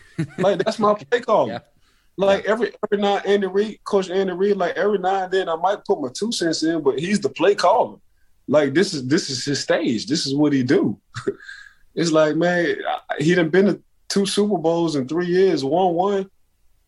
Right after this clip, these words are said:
Speaker 1: You know what I'm saying? What, like, he was in the A F C Championship and wound up losing. But golly, like, what you, what you want Eric Bieniemy to do? What else can he do?
Speaker 2: <laughs> Yeah.
Speaker 1: You know what I'm saying? Like, <laughs> then when you ask the players about Coach Eric Bieniemy, they, they,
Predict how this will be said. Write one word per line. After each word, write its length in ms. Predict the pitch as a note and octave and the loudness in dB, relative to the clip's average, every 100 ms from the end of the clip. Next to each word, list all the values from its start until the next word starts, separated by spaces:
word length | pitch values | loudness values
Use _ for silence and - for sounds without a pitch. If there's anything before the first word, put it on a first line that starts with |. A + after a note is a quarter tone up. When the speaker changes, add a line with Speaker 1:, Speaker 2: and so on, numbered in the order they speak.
| _ | _
Speaker 1:
You 100 | - | -4
know 100 | D#3 E3+ | -2 0
what 60 | |
I'm 80 | E3+ | -2
saying? 220 | E3 F3+ | -4 -4
What, 140 | E3+ D#3+ | 0 0
like, 180 | D#3+ D3 | 2 0
he 80 | |
was 160 | F#3+ E3+ | -2 -4
in 60 | D3+ | -2
the 100 | D3 | -2
A 120 | F3 | -4
F 60 | E3+ | -6
C 140 | E3+ | -8
Championship 520 | E3 F3+ F#3 - D#3 | -4 -4 -2 -4 -2
and 80 | D#3 | 0
wound 260 | D#3+ E3 E3 | 2 2 2
up 100 | D3+ | 0
losing. 320 | F3+ F#3 D#3+ | 0 0 0
But 100 | C#3 | 0
golly, 480 | C#3+ A3 F#3 F3 G3 | 2 2 2 2 0
like, 140 | F3 | 0
what 220 | F3 G#3+ | -2 -4
you, 100 | A3 - | -8 -10
what 180 | G#3 G#3 | -10 -6
you 60 | A3 | -2
want 180 | F#3+ G#3 | 0 2
Eric 200 | G3+ A3 | 0 0
Bieniemy 320 | A3+ A#3+ A3+ | -8 -8 -10
to 100 | A#3+ | -6
do? 460 | C4 F#4 A#3+ A2 _ _ _ _ _ - | 0 2 2 -2 _ _ _ _ _ 2
What 140 | A3 | 4
else 180 | D4+ C#4 | 4 4
can 160 | - C#4+ | 4 2
he 60 | C#4+ - | 2 2
do? 260 | F#4+ F3 - | 4 4 -2
Speaker 2:
<laughs> 720 | - - - _ _ _ - | -14 -20 -20 _ _ _ -8
Yeah. 140 | F2+ E3 | -2 2
Speaker 1:
You 80 | |
know 300 | F#3+ A#3 B3+ | 4 6 4
what 40 | - _ _ D4+ | 0 _ _ 0
I'm 80 | B3+ A#3 - | 4 2 2
saying? 140 | - - - - - - - - G5+ - D#3 - | -4 -4 -18 -18 -20 -16 -10 -8 -2 2 2 2
Like, 100 | - _ - - | -2 _ -14 -6
<laughs> 180 | - D#3 | -2 2
then 160 | G#3 | 4
when 140 | G#3+ G3+ | 6 4
you 140 | G#3 | 4
ask 280 | F#3+ G#3 F#3+ | 4 2 0
the 80 | E3+ | -4
players 340 | F#3+ A#3 B3+ | 0 0 0
about 360 | D#3+ E3 E3 - | -2 0 0 0
Coach 260 | G3 F3+ - | -4 -6 -8
Eric 240 | G3 G3+ E3+ | -4 -4 0
Bieniemy, 420 | F#3+ D4 A#3+ F#3 | 0 0 -8 0
they, 180 | G3 - _ | 0 0 _
they, 240 | F3+ B3 | 0 0